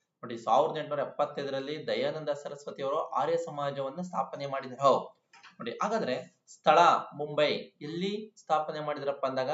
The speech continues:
ಮುಂಬೈನಲ್ಲಿ ಸ್ಥಾಪನೆ ಮಾಡಿದ್ರು. ನೋಡಿ, ಎರಡನೇ ಶಾಖೆಯನ್ನು ಸಾವಿರದ ಎಂಟುನೂರ ಎಪ್ಪತ್ತ ಏಳರಲ್ಲಿ ಲಾಹೋರ್ನಲ್ಲಿ ಸ್ಥಾಪನೆ ಮಾಡ್ತಾರೆ.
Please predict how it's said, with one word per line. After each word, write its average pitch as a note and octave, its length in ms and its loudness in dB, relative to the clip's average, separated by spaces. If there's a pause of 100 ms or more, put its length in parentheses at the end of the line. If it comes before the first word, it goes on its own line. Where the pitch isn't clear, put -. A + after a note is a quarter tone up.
(280)
ಮುಂಬೈನಲ್ಲಿ E3 500 -2
ಸ್ಥಾಪನೆ C#3+ 340 -4
ಮಾಡಿದ್ರು. C#3 320 -10 (440)
ನೋಡಿ, A3 160 2
ಎರಡನೇ G3 460 2
ಶಾಖೆಯನ್ನು F#3 760 -2
ಸಾವಿರದ F3 540 2
ಎಂಟುನೂರ E3 240 0
ಎಪ್ಪತ್ತ E3 500 -2
ಏಳರಲ್ಲಿ C#3+ 840 0 (440)
ಲಾಹೋರ್ನಲ್ಲಿ F3+ 840 4
ಸ್ಥಾಪನೆ D#3 420 -4
ಮಾಡ್ತಾರೆ. A#2 440 -6